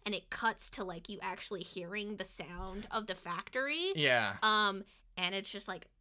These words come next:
Speaker 1: loud <laughs> and
Speaker 2: Yeah.
Speaker 1: miserable, and it, like, sho-, 'cause it's, like, been showing pictures of Norma Rae, like,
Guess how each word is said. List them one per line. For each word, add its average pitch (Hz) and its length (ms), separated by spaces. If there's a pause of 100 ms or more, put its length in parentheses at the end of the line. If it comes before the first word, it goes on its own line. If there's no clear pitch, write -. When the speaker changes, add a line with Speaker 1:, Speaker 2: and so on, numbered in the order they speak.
(200)
Speaker 1:
loud 190 640
<laughs> - 160
and 285 160
Speaker 2:
Yeah. 247 160
Speaker 1:
miserable, 247 420
and 233 180
it, 208 100
like, 190 200
sho-, 233 280
'cause 226 200
it's, 240 180
like, 226 160
been 214 140
showing 202 400
pictures 214 420
of 196 160
Norma 226 400
Rae, 262 420
like, 202 260